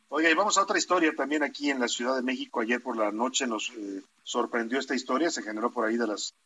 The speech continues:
casi las diez de la noche. Eh, eh, se reportó que una niña, de una bebé, pues de un año y medio, que ingresó al, a la estación del Metro Zapata con su abuela,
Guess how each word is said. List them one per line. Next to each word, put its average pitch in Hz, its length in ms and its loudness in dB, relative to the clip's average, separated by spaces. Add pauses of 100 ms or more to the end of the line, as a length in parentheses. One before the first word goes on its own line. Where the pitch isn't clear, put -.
(120)
casi 139 220 -4
las 110 180 -4
diez 127 180 0
de 127 80 0
la 107 100 -2
noche. 123 380 -2 (360)
Eh, 110 260 -6
eh, 110 260 2
se 107 140 -4
reportó 120 420 -2
que 156 80 -4
una 151 260 4
niña, 135 520 -2 (460)
de 104 120 -6
una 135 200 2
bebé, 120 280 2
pues 113 200 -4
de 123 60 -2
un 135 80 0
año 135 200 0
y 123 40 2
medio, 123 300 0 (560)
que 107 300 2
ingresó 113 400 0
al, 131 240 2
a 120 100 -4
la 107 160 0
estación 113 280 -6
del 123 100 -4
Metro 120 180 -4
Zapata 123 360 -2
con 117 180 -4
su 120 100 -2
abuela, 127 380 2